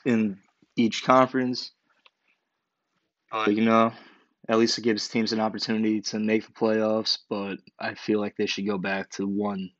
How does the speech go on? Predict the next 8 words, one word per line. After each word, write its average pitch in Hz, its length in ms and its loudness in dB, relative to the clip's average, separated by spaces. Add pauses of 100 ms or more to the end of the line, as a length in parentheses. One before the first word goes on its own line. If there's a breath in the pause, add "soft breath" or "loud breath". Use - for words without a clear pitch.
(140)
through 98 260 -2
eight 104 360 0 (640 soft breath)
just - 260 2
to - 80 -8
make 101 320 -4
things 95 600 -2 (840)
normal 104 340 0
again. 104 260 -2